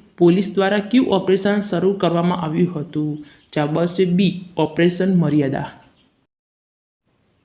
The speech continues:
ઓપરેશન સફેદ સાગર કયા યુદ્ધ સાથે સંબંધિત હતું? જવાબ આવશે સી,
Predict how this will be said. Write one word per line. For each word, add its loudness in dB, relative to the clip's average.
ઓપરેશન 2
સફેદ 0
સાગર -2
કયા 2
યુદ્ધ 2
સાથે 2
સંબંધિત 2
હતું? -4
જવાબ -4
આવશે 2
સી, 0